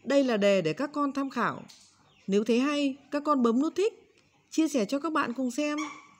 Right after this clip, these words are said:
Bạn nào chưa đăng ký, vui lòng đăng ký để được xem các video tiếp theo kênh Dạy Con Học Tiểu Học nhé. Đề thi giữa học kỳ một, môn toán lớp hai,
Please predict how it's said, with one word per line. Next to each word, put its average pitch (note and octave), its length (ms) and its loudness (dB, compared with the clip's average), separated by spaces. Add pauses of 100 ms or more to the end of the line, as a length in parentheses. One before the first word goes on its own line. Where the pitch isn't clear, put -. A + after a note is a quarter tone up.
(360)
Bạn A3 200 0
nào B3 140 2
chưa D4 140 0
đăng D4 160 -2
ký, B3 380 -2 (180)
vui C#4+ 160 0
lòng A#3 180 0
đăng C4 180 -4
ký A3+ 380 -2
để E3 120 -2
được F3 140 -4
xem C#4 340 -4
các D#4+ 180 -6
video C#4 460 0
tiếp D4 180 -6
theo C#4 360 -4 (420)
kênh C4+ 220 0 (460)
Dạy - 160 -8
Con C#4+ 180 -2
Học C4 180 0
Tiểu E3 140 0
Học G3 260 -6
nhé. D#4 180 -4 (1700)
Đề A3 160 2
thi C#4+ 260 2
giữa A#3+ 260 0
học C#4 300 -4 (160)
kỳ G#3 120 0
một, F#3+ 260 2 (240)
môn A#3+ 280 0
toán G#3 340 2
lớp D4 220 0
hai, B3+ 420 -2